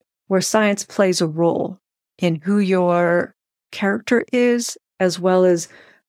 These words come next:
the challenges they encounter. Now, these are some broad sweeps about genre expectations. There are a lot more elements about genre that we could go into.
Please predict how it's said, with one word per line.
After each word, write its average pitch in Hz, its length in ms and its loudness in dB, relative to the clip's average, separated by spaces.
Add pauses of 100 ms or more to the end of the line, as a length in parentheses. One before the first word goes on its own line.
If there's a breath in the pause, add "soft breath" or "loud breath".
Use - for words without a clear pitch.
(160)
the 175 340 -2
challenges 185 720 -2
they 165 180 0
encounter. - 640 -6 (520)
Now, 165 400 -2 (600)
these 226 340 0
are 233 80 2
some 185 220 0
broad 165 340 0
sweeps - 440 -4
about 220 280 0
genre 220 320 -2
expectations. 233 1000 -4
There 190 220 0
are 185 120 0
a 175 120 -2
lot 202 240 2
more 208 380 2
elements 202 560 0 (460 soft breath)
about 180 380 0
genre 180 520 2
that 196 120 0
we 170 80 -2
could 175 180 -4
go 180 180 0
into. 254 600 -2